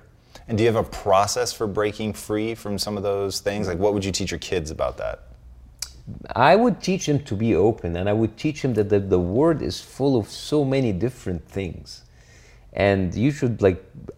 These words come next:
Speaker 2: keep an open mind. I, I'm now, like, keeping an open mind. Only the things that I used to, uh, think about social norms, relationships, um, equalities of,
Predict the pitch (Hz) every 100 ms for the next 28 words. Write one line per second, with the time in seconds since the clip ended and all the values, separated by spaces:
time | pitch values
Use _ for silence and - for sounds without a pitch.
0 | - - 120 104 78 95 - 82 80 82
1 | 92 113 127 139 170 170 127 113 104 -
2 | 139 120 104 95 104 98 92 92 117 131
3 | 123 - 233 175 110 101 95 87 - -
4 | - 104 131 139 - - 107 95 - -
5 | - - 127 117 95 107 - - 120 104
6 | 95 90 92 87 - - - - - -
7 | - _ _ - - - 92 104 110 90
8 | 80 - - - - - 87 82 80 78
9 | - - - - - - - - - 120
10 | 117 98 95 85 80 - 87 87